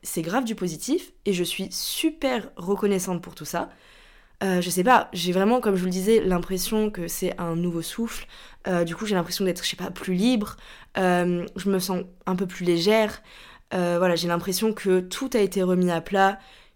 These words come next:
que, euh, j'y vois vraiment plus clair sur mes objectifs, tout ça, tout ça. Euh, je sais ce que j'ai envie d'accomplir.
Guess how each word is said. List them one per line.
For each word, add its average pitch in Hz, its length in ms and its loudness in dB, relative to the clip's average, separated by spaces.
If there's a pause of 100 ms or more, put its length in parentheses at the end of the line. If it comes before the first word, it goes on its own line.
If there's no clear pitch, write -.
(120)
que, 214 480 8
euh, 175 240 2
j'y 170 160 -4
vois 175 160 0
vraiment 180 300 0
plus 180 200 -10
clair 202 440 2
sur 185 420 0
mes 175 240 -2
objectifs, 175 540 -6
tout 175 100 -14
ça, 170 180 -4
tout 165 140 -12
ça. 214 300 2 (480)
Euh, 180 260 4
je 175 140 -2
sais 254 340 2
ce 247 100 -4
que 202 120 -2
j'ai 180 120 2
envie 175 220 0
d'accomplir. 175 560 -4